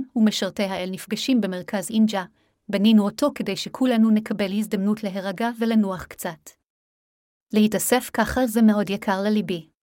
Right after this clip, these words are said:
בכל פעם שאנשים מגיעים למרכז אינג'ה, בין אם הם שרים או חברים חדשים שבאו להקשיב לבשורה בפעם הראשונה, האם הם לא כולם חלק ממשפחתכם? נניח שבני המשפחה שלכם באים לכאן כדי להקשיב לבשורת המים והרוח,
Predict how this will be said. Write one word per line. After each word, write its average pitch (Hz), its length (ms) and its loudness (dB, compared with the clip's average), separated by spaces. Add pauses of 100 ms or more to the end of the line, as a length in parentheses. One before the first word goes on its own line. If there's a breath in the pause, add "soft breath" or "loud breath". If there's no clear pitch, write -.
(760)
בכל 269 360 6
פעם 247 240 2
שאנשים 196 640 0
מגיעים 214 400 2
למרכז 190 520 -4
אינג'ה, 214 320 2 (380)
בין 214 200 2
אם 208 140 4
הם 202 80 0
שרים 208 400 -2
או 226 60 0
חברים 196 400 -4
חדשים 233 480 -2
שבאו 196 360 -2
להקשיב 196 520 -2
לבשורה 196 500 -2
בפעם 190 380 -6
הראשונה, 202 460 -4 (440 soft breath)
האם 262 340 2
הם 277 80 6
לא 262 140 6
כולם 233 360 2
חלק 220 380 -2
ממשפחתכם? 214 840 -2 (1080)
נניח 240 400 6
שבני 208 260 0
המשפחה 214 540 2
שלכם 196 460 -6
באים 233 260 0
לכאן 208 420 -2
כדי 190 240 -6
להקשיב 208 480 -2
לבשורת 214 520 -4
המים 196 340 -2
והרוח, 196 640 -6